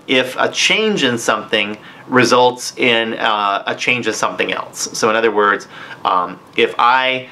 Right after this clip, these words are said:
have some candy bars and I wanna see how well they sell, if I put 'em up by the cash register,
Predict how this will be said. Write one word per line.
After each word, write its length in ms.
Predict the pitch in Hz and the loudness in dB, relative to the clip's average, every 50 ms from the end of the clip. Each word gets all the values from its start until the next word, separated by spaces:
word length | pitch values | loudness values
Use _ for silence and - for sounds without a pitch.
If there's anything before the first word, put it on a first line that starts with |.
| - - - | -20 -16 -6
have 220 | - 127 117 117 | -4 -2 -2 -2
some 160 | - - 123 | -4 -4 -4
candy 340 | 110 - 160 160 160 135 123 | -2 0 0 0 2 0 0
bars 520 | - - 98 92 92 95 120 143 - - - - - | 2 2 2 4 4 2 0 -2 -4 -8 -10 -10 -6
and 120 | - 113 | -2 -2
I 40 | 107 | 0
wanna 200 | 107 113 123 120 | 2 2 0 0
see 200 | 120 - 139 127 | 0 0 0 2
how 200 | 113 120 123 120 | 2 2 2 2
well 240 | 117 120 117 120 113 | 2 2 2 2 2
they 120 | 117 110 | 2 2
sell, 540 | 110 - - - 151 139 117 101 98 101 110 | 2 0 0 2 2 2 2 2 0 0 0
if 100 | 110 - | 0 0
I 100 | 110 107 | -2 -2
put 180 | 104 - - 139 | 0 0 0 2
'em 80 | 131 | 2
up 280 | 127 127 - - - - | 2 0 -2 -6 -8 -2
by 140 | 127 117 113 | 0 0 0
the 80 | 113 | 0
cash 400 | 113 - - 127 131 135 - - | -2 -2 0 0 0 -2 0 0
register, 640 | 117 101 98 95 90 - - - 101 95 101 101 | 0 0 0 -2 -4 -6 -2 0 2 2 2 0